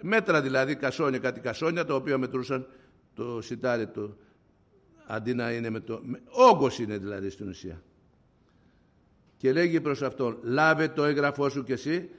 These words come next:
και γράψον ογδοήκοντα». Εδώ θα λέγαμε τον άλλον μισά, τον άλλον, ναι, γιατί το σιτάρι ήταν πιο εύκολο και πιο φτηνό και δεν μπορούσε να του χαρίσει περισσότερα.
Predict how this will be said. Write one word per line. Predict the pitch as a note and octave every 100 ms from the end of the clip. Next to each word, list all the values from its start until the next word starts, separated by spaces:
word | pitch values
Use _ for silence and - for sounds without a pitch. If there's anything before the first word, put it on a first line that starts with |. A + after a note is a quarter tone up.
| - -
και | C3+
γράψον | D3 F#3+ F#3+ F3
ογδοήκοντα». | E3 D3+ D#3+ G#3+ F#3 C3 G#2+ G2+ - _ _ _ _ _
Εδώ | - D#3+ G#3
θα | F#3
λέγαμε | F3+ F#3 F3 D#3
τον | D#3 D#3
άλλον | F3 E3
μισά, | C#3+ C3 E3 D3+
τον | C#3+ C3
άλλον, | C#3+ C#3 - - _
ναι, | - D3
γιατί | A#2+ G#2 A2 B2+
το | A#2+
σιτάρι | A#2 G2+ A#2 B2 B2+
ήταν | B2+ B2
πιο | - C3
εύκολο | C3 B2 - A2+ G#2+ G#2 - - _
και | A2
πιο | F#2+ C#3
φτηνό | B2 - A2+ A#2+ C3+ B2+ - _ _ _
και | - A2
δεν | C3
μπορούσε | C3+ C3 C3
να |
του | A2+
χαρίσει | A2+ A#2 A#2 -
περισσότερα. | A2 G#2 A#2+ G#2+ G#2+ G2